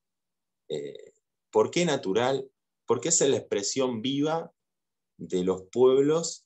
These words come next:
organizados en el proceso revolucionario primero y después organizados en el proceso eman-,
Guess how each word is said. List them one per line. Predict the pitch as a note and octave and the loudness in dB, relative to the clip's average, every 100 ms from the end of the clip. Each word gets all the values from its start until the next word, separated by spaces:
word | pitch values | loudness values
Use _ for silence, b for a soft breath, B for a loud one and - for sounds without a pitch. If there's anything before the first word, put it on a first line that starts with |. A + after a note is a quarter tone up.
| _ _ _ | _ _ _
organizados | F#2 F#2 F#2 F2+ F2 - A2+ B2+ C#3+ - | -2 -2 -2 -2 -2 -2 0 0 0 -2
en | E2 | -8
el | D#2 | -8
proceso | D#2 - G2 F#2 - B2 B2 _ _ _ _ | -6 -4 -2 -2 -2 -2 -6 _ _ _ _
revolucionario | F2 E2+ E2+ E2 - D#2+ A2+ G#2+ F2+ E2 | -2 0 0 -4 -6 -6 -4 -2 -2 -4
primero | E2+ G#2+ G2+ F#2 A2+ C3+ _ _ _ _ - | -4 -4 -4 -4 -6 -10 _ _ _ _ -6
y | F2 | -4
después | E2+ C#3 D#3 | 0 2 2
organizados | C3 G2+ - A2 C3+ - - - | 2 0 -2 0 2 2 -2 -10
en | E2+ | -14
el | D#2+ | -12
proceso | E2+ - A2 - C3 - | -10 -6 -4 0 0 -2
eman-, | D#2+ D#2+ D#2 | -8 -14 -16